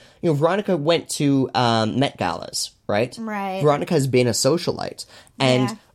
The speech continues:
Speaker 1: with her parents' support, money, and the car they send to pick her up at the end of the night,
Speaker 2: Yeah.
Speaker 1: it's a very different thing than acting that out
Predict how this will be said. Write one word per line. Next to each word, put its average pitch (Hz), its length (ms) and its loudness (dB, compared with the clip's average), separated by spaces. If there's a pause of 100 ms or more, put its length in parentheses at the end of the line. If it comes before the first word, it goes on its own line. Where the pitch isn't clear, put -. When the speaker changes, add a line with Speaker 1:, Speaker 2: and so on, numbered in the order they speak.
Speaker 1:
with 160 280 2
her 156 160 0
parents' 131 500 0
support, - 640 -2
money, 113 480 0
and 98 560 -2 (560)
the 123 120 -2
car 117 360 2
they 110 140 2
send 117 320 -2
to 123 60 -2
pick 117 200 -4
her 104 140 0
up 170 180 -2 (400)
at 127 140 -2
the 131 100 0
end 127 100 2
of 113 60 -4
the 135 60 -2
night, 180 360 -4
Speaker 2:
Yeah. 285 520 -2
Speaker 1:
it's 143 140 -2
a 135 60 0
very 147 280 4
different 156 280 0
thing 139 280 2
than 104 260 -2 (540)
acting 135 380 2
that 123 180 4
out 107 300 0